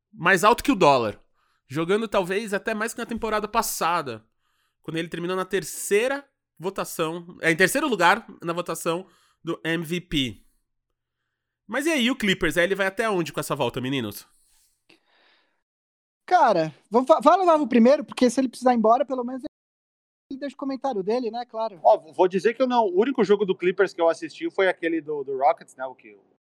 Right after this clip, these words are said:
Speaker 3: o que passou na, o que foi numa quinta-feira, né? Que passou na T N T nos Estados Unidos e o Paul George não jogou. Jogou só o Kawhi naquele jogo. E eu tô acompanhando aqui, estatisticamente, o Paul George. Ah, bom, dos ombros, aparentemente ele tá bem recuperado, porque,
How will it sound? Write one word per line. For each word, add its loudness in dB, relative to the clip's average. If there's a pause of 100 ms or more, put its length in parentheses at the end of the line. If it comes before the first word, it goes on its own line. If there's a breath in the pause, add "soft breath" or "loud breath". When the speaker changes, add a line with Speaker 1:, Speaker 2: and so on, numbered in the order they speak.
(120)
Speaker 3:
o -20
que -20
passou -8
na, -12
o -20
que -20
foi 0
numa 2
quinta-feira, 2
né? 0
Que -20
passou -8
na -8
T -4
N -6
T -8
nos -14
Estados -6
Unidos -2
e 0
o 4
Paul -2
George 2
não -4
jogou. 0 (460)
Jogou -8
só -2
o 2
Kawhi 4
naquele -8
jogo. -10 (320)
E -2
eu 0
tô 2
acompanhando 0
aqui, -6
estatisticamente, -4
o -18
Paul -6
George. -4 (560)
Ah, -6 (480)
bom, 2
dos -2
ombros, 0 (440)
aparentemente 0
ele -6
tá -2
bem -6
recuperado, 0
porque, -12